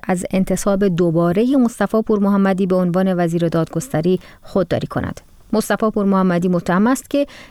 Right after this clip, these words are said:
یکی از عوامل کلیدی اعدام مخالفان در تابستان هزار و سیصد و شصت و هفت بوده است.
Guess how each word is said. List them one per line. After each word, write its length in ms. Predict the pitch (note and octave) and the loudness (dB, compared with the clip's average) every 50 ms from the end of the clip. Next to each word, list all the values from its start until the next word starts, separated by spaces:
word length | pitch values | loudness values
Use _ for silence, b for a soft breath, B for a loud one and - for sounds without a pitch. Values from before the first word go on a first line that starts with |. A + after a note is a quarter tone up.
| B - | B -4
یکی 260 | G#3+ G#3+ - - A#3 | -4 -2 -2 -2 0
از 180 | G#3 A3 G#3+ A3 | 0 0 0 0
عوامل 540 | - E3+ F#3 F3 F#3 E3+ F3 F3 F3+ F#3+ F#3+ | 0 0 0 0 0 0 2 2 2 0 0
کلیدی 520 | - - - F3+ F3+ E3+ E3+ - C4 C#4+ | 0 -2 0 0 0 0 0 0 0 0
اعدام 440 | C4+ - A3+ - G3+ G#3 F#3+ G3+ G3+ | 2 0 -2 0 0 0 0 2 2
مخالفان 640 | G3 F#3 F#3 - F3+ F3 E3+ E3+ - G3+ G3+ G3+ | 2 0 0 0 0 0 0 -2 -2 0 0 2
در 280 | F#3+ F#3 F3 F3+ F#3+ F#3+ | 2 2 2 2 0 -2
تابستان 560 | - - F#3 E3 E3 D#3+ - - F#3 F3+ F#3 | -2 -2 -2 -2 -2 -4 -4 -4 -4 -2 0
هزار 360 | F#3+ F#3+ F3 E3 - E3 E3+ | 0 0 0 0 -2 0 0
و 80 | F3 F3+ | 0 -2
سیصد 420 | E3+ - F3 E3+ - E3 D#3+ D#3+ | -2 -2 -4 -2 0 0 0 2
و 120 | E3 E3 F3 | 0 0 0
شصت 340 | - - E3+ E3+ - - | 0 -2 -2 -2 -2 -2
و 20 | G#3+ | 0
هفت 280 | G#3+ G#3+ - - - | 0 0 -2 -4 -6
بوده 180 | - E3 - - | -6 -4 -4 -4
است. 320 | - C#3 - - - - | -4 -4 -8 -8 -10 -12